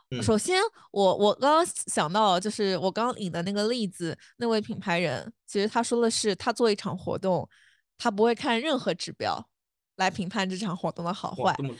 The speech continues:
Speaker 1: 这么好。<laughs>
Speaker 2: 对，他不会看任何指标来评价一场活动的好坏，就数字上的。然后再针对，
Speaker 1: OK。
Speaker 2: 我觉得 pop up 店这个事情，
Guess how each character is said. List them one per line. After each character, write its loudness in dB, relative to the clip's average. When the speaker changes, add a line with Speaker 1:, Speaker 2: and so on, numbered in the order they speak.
Speaker 1:
这 -6
么 -6
好。 -10
<laughs> 0
Speaker 2:
对， 4
他 0
不 2
会 6
看 2
任 2
何 2
指 -4
标 2
来 0
评 -8
价 0
一 -4
场 -6
活 -4
动 -4
的 -2
好 -8
坏， -6
就 -4
数 -2
字 -2
上 -4
的。 -10
然 0
后 2
再 4
针 -2
对， 4
Speaker 1:
OK。 4
Speaker 2:
我 2
觉 2
得 -2
pop 2
up -2
店 -2
这 -2
个 -4
事 -4
情， -10